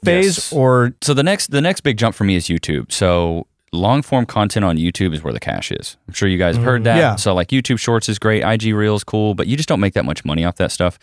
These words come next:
Speaker 1: That's more for exposure to bring you back, to, to
Speaker 2: Yes.
Speaker 1: bring them back to something else,
Speaker 2: Like
Speaker 1: right?
Speaker 2: you said, when you posted that cat video, twenty thousand views, you got a hundred subs.
Speaker 1: Yeah.
Speaker 2: That's good to, like,
Speaker 3: Right.
Speaker 2: get people in the door, but then you gotta give them more. So
Speaker 1: Right.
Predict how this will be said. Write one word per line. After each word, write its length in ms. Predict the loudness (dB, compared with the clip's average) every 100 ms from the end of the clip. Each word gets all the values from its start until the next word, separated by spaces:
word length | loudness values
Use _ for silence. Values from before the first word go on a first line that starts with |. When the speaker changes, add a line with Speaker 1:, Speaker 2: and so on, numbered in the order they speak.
| -2
Speaker 1:
That's 180 | -2 2
more 140 | 0
for 140 | 2 -2
exposure 560 | -2 0 2 2 2
to 80 | 0
bring 280 | 0 2 2
you 80 | 2
back, 220 | 2 2
to, 40 | 2
to 60 |
Speaker 2:
Yes. 240 | 2 2 2
Speaker 1:
bring 160 | 2
them 120 | 2
back 200 | 2 2
to 80 | 0
something 380 | 0 0 2 0
else, 280 | 0 -4 -2
Speaker 2:
Like 120 | 0
Speaker 1:
right? 60 | 2
Speaker 2:
you 40 |
said, 240 | 2 2 2
when 100 | 0
you 80 |
posted 280 | 2 0 0
that 140 | -2 2
cat 240 | 0 2
video, 300 | 2 2 0
twenty 220 | 0 -2
thousand 300 | 0 0 0
views, 180 | 0 0
you 40 | 2
got 80 | 0
a 40 |
hundred 260 | 0 -2 0
subs. 360 | 0 0 0 2
Speaker 1:
Yeah. 240 | 2 2
Speaker 2:
That's 200 | 0 0
good 180 | 2 0
to, 80 | 2
like, 100 | 2
Speaker 3:
Right. 80 | 2
Speaker 2:
get 160 | 0 0
people 320 | -2 0 0
in 80 | 0
the 80 | 0
door, 320 | 2 2 0
but 140 | -2
then 120 | 0
you 60 | 0
gotta 160 | 0 0
give 160 | -2
them 100 | -4
more. 240 | -2 -2 0
So 140 | 2
Speaker 1:
Right. 240 | 4 2